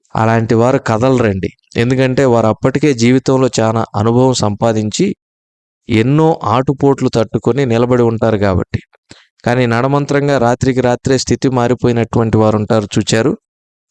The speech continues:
వారు ఎంత వేగంగా ఎదుగుతారో అంతే వేగంగా పతనం అయిపోతారు. కాబట్టి ప్రభునందు ప్రియమైన వారులారా,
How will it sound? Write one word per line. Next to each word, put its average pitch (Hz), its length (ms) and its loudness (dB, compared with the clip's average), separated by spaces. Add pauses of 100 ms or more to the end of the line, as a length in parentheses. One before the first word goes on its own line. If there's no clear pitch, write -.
(100)
వారు 110 200 2
ఎంత 123 320 2
వేగంగా 151 560 2
ఎదుగుతారో 120 720 2 (480)
అంతే 127 340 0
వేగంగా 117 540 0
పతనం 120 420 -2
అయిపోతారు. 101 580 -2 (360)
కాబట్టి 120 280 0
ప్రభునందు 127 500 0
ప్రియమైన 120 420 0
వారులారా, 110 420 0